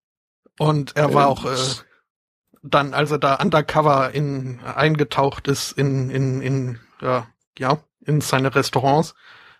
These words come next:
Speaker 1: äh, war er regelrecht schockiert, dass dann die eine Bartenderin, wissend, dass ein Kamerateam vorbeikommt, äh, nicht im Bikini da stand, sondern sich ein knappes T-Shirt angezogen hatte.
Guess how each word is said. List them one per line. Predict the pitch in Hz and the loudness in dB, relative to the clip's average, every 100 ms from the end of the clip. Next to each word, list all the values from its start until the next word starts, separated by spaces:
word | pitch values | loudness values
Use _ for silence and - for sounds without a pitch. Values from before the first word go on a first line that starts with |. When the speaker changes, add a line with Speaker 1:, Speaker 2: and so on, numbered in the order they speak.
| _ - | _ -2
Speaker 1:
äh, | 127 117 | -2 -2
war | 120 - 131 | -10 -6 -2
er | 135 | 0
regelrecht | 143 156 156 147 - | 0 0 2 0 -2
schockiert, | - 139 - 165 196 - - - | -6 -6 -4 2 2 2 -6 -8
dass | 123 - | -10 -6
dann | 139 139 135 117 | -4 -4 -8 -6
die | 139 131 | -2 0
eine | 139 170 151 139 127 | 2 2 2 0 -2
Bartenderin, | 127 131 135 - 143 131 127 131 147 180 - _ _ _ _ | -4 0 0 0 -2 0 -2 0 0 -2 -4 _ _ _ _
wissend, | 139 127 170 - 156 - - | -6 0 2 2 0 -2 -2
dass | 143 | -2
ein | 131 135 | 0 -2
Kamerateam | - 160 147 123 - 135 | 0 2 2 -2 -6 -4
vorbeikommt, | - 131 131 - 160 151 - - _ _ | -2 2 2 2 0 0 -4 -14 _ _
äh, | 151 139 _ _ | -6 -6 _ _
nicht | 175 240 269 | 4 4 4
im | 185 | 2
Bikini | 175 156 208 208 139 | 2 0 2 4 4
da | 147 127 | 2 0
stand, | - 147 156 | 2 0 2
sondern | - 156 147 | 0 -2 0
sich | 139 143 135 | -2 -4 -4
ein | 135 | -4
knappes | - 143 143 - | 0 0 -2 -2
T-Shirt | 202 - 139 | 0 2 2
angezogen | 127 147 123 - 131 123 | 2 0 -2 -4 -4 -2
hatte. | 123 127 | -4 -6